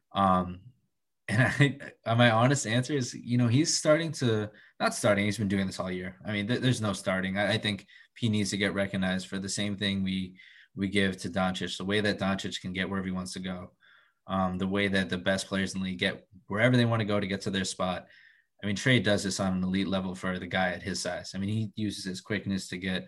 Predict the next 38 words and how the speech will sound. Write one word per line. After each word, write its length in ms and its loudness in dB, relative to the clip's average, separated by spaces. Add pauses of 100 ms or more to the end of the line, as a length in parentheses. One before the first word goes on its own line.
(420)
to 120 -2
his 180 -4
step 280 0
back, 380 2
to 120 -10
his 140 -10
floater, 640 -2 (360)
to 100 -8
the 100 -6
rim, 720 0
wherever 420 2
he 140 4
wants 240 2
to 80 -4
go, 240 2
he 220 -2
knows 260 0
how 80 -2
to 100 -4
get 220 -8
there. 240 -6
And 280 -10 (880)
to, 100 0
for 140 0
him 180 4
to 40 4
do 140 6
it 60 4
against 180 0
seventy-sixers 800 -2 (200)
is 140 -4
just 180 0
a 60 -2
true 220 -4
testament 460 -4
to 140 -6
how 260 -2
he's 420 -4